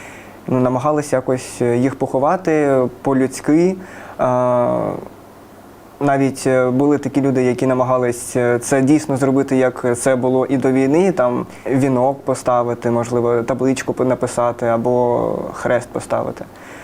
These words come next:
А, але не завжди це вдавалось, тому що, по-перше, людей таких було багато, які померли. А, люди, які намагались допомогти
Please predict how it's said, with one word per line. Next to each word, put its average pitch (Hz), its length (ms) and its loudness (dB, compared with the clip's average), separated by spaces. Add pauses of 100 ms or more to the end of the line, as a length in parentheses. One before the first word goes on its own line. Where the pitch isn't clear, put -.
(360)
А, 117 420 -2
але 143 180 2
не 175 80 2
завжди 147 260 0
це 139 160 -2
вдавалось, 143 440 2
тому 123 240 0
що, 120 500 0 (340)
по-перше, 131 500 0
людей 135 280 2
таких 127 360 -4
було 123 400 0 (120)
багато, 147 360 -2
які 170 220 0
померли. 156 540 0 (420)
А, 123 440 2 (160)
люди, 135 280 2
які 123 220 0
намагались 123 500 0
допомогти 139 640 -2